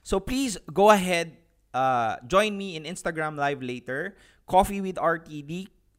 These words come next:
Anything goes. You ask me any questions that you want. That is your chance. And maraming salamat if ever nanood ka and you stayed with us. I really, really hope that you got something out of this live. Uh, and if ever you're able to get something out of it,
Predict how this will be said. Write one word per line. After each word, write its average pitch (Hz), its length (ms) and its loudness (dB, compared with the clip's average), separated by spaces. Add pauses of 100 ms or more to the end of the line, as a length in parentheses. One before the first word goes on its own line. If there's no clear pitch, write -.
Anything 170 400 -2
goes. 175 320 2
You 151 160 -4
ask 175 240 -2
me 156 160 -8
any 175 160 -8
questions 165 480 -4
that 147 80 -8
you 143 160 -6
want. 147 400 -4 (320)
That 120 80 2
is 131 160 -2
your 117 160 -4
chance. - 480 -8 (320)
And 170 80 -8
maraming 226 400 6
salamat 240 400 -2
if 208 160 -8
ever 190 320 -6
nanood 170 400 -6
ka 165 240 2
and 151 80 -8
you 151 80 -4
stayed 170 320 -2
with 151 240 -2
us. - 400 -2 (560)
I 151 240 4
really, 185 560 0
really 185 320 -4
hope 160 400 6
that 160 160 -8
you 156 160 -6
got 143 240 0
something 165 480 -2
out 143 160 2
of 131 160 -4
this 127 200 -6
live. 143 440 -2 (480)
Uh, 139 440 0
and 175 280 -2
if 196 240 -2
ever 160 480 2
you're 160 320 0
able 160 400 0
to 139 160 -10
get 170 240 -2
something 185 360 -4
out 180 120 0
of 190 160 -6
it, 226 240 -8